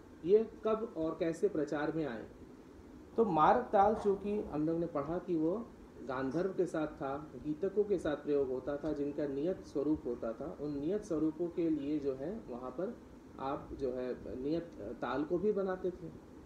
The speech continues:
लेकिन जैसे जैसे हम लोग के संगीत में जिस प्रकार से, अ, क्रमशः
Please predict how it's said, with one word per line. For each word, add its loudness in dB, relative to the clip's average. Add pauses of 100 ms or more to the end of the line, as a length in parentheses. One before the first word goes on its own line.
(280)
लेकिन 4
जैसे 2
जैसे 4
हम 0
लोग 2
के 4
संगीत 0
में 0
जिस -2
प्रकार -2
से, 0
अ, -4 (300)
क्रमशः 0